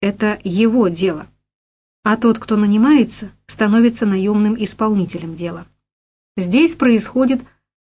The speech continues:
социальное разделение функций людей в одном и том же деле, в результате которого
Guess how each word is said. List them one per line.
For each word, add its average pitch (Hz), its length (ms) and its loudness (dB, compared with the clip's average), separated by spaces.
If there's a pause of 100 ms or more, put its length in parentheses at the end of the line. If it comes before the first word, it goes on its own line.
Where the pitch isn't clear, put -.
(220)
социальное 240 680 4
разделение 226 680 4
функций 208 520 0
людей 175 380 2
в 208 60 0
одном 185 320 -2
и - 20 -6
том 185 220 -4
же 220 160 0
деле, 175 400 -4 (500)
в 180 80 -4
результате 185 560 0
которого 180 580 0